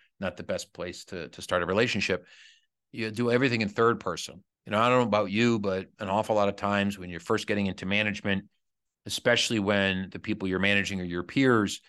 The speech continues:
a lot of times your head will tell you what you should be doing, but your belly button tells you something different. Are you experiencing the same thing? And that's how a good mentor will ask questions.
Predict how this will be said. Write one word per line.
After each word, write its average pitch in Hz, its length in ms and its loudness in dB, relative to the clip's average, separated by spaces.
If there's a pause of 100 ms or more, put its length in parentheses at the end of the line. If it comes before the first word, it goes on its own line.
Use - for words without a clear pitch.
(400)
a 101 40 -4
lot 117 160 4
of - 80 -4
times 104 340 -4
your 101 120 -2
head 113 260 0
will 104 140 0
tell 104 160 -2
you 95 140 0
what 90 160 -2
you 90 120 -8
should 101 200 -4
be 87 100 -4
doing, 107 360 0
but 85 140 -10
your 92 100 -6
belly 107 300 0
button 98 280 -6
tells 98 220 -6
you 90 60 -8
something 92 260 -10
different. 110 360 -4
Are 90 40 -6
you 104 120 -2
experiencing 104 500 -6
the 101 40 -6
same 107 220 -4
thing? 127 260 -6 (640)
And 101 380 0
that's 123 300 2
how 110 200 0
a 98 60 0
good 104 200 -2
mentor 98 540 0
will 85 120 0
ask 87 200 -6
questions. - 600 -6